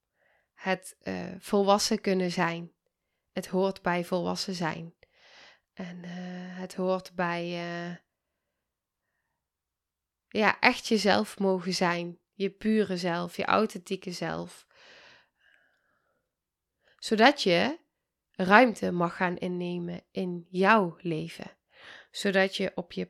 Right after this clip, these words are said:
plek mag gaan staan in jouw leven. En jouw leven mag gaan leven en beleven en ervaren en ontdekken.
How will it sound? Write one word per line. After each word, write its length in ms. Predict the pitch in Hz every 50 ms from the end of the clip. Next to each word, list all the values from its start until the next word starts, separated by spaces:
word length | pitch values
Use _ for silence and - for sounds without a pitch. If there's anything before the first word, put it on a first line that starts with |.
| _ _
plek 360 | - 247 - 240 - - - _
mag 300 | _ 185 180 170 - -
gaan 240 | - 180 175 170 175
staan 460 | - - - - 175 170 170 175 180 - _ _
in 300 | 190 208 202 202 196 190
jouw 260 | 190 180 175 175 175
leven. 560 | 175 170 170 170 170 170 - - 175 175 - _ _ _ _ _ _ _ _ - _ - - - - - - _
En 160 | _ 196 196
jouw 200 | 190 185 170 175
leven 680 | 175 180 180 185 190 202 214 202 - 185 180 185 185 -
mag 440 | - 185 175 180 175 180 - - - -
gaan 440 | - - 175 156 156 160 170 170 _ _ _
leven 880 | _ 208 208 208 208 220 220 214 202 190 175 - - 156 156 156 151 - - _ - - - - - - _ _
en 280 | _ 180 175 170 170 170
beleven 640 | 180 202 202 196 180 165 160 156 160 160 - - -
en 200 | - 170 175 -
ervaren 840 | - 180 175 165 165 196 185 165 165 165 170 170 175 165 170 - _ _ _ _ - - - - _ _ _ _ _ _ _ _ _ _ _ _ _ _
en 200 | - 190 185 180
ontdekken. 540 | 185 180 165 170 160 165 - - - -